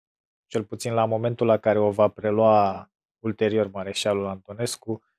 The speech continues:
nu era în cele mai bune condiții. Uh, știu că alocările de fonduri și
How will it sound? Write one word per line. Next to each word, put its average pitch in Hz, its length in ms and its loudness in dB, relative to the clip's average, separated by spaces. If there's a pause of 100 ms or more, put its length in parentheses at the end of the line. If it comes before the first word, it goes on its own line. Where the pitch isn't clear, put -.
(240)
nu 127 220 -2
era 110 300 4
în 101 140 -8
cele 104 260 -4
mai 101 180 -4
bune 110 240 -6
condiții. 117 720 -6 (600)
Uh, 104 600 0 (180)
știu - 180 -6
că 113 120 0
alocările 110 560 2
de 107 180 0
fonduri 127 840 0 (100)
și 110 720 -2